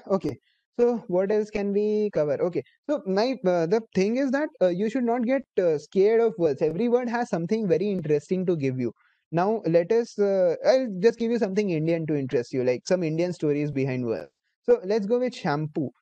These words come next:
Can anyone guess, uh, how shampoo came to be? Like, uh, any guesses? Like, g-, give me guesses. Don't give me anything if you already know or you have heard this elsewhere. So suppose,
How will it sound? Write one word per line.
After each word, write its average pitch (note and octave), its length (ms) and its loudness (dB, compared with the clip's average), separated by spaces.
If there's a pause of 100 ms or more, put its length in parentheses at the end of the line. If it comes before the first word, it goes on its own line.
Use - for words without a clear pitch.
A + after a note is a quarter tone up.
(120)
Can G3+ 140 2
anyone B3 320 -2
guess, G#3+ 460 -2
uh, D#3 180 2
how E3 240 0
shampoo E3 560 -4
came D3 320 -4
to D3 140 -2
be? B2+ 240 -6 (340)
Like, C3 320 0 (180)
uh, A#2 300 -2 (160)
any D#3+ 320 -2
guesses? C3 500 -4 (120)
Like, C#3 200 -2
g-, D3+ 120 -6
give G3+ 140 2
me A#3+ 80 0
guesses. C#3+ 380 0
Don't D#3+ 360 0
give E3+ 160 0
me F3+ 180 -2
anything D#3+ 340 -2
if D#3+ 120 -4
you D#3+ 120 0
already C3+ 300 0
know B2+ 260 -2
or B2 140 0
you C3 140 0
have C#3 100 -2
heard B2+ 260 -2
this C3 160 0
elsewhere. G#2+ 420 -4 (540)
So F3 200 0
suppose, A3 380 0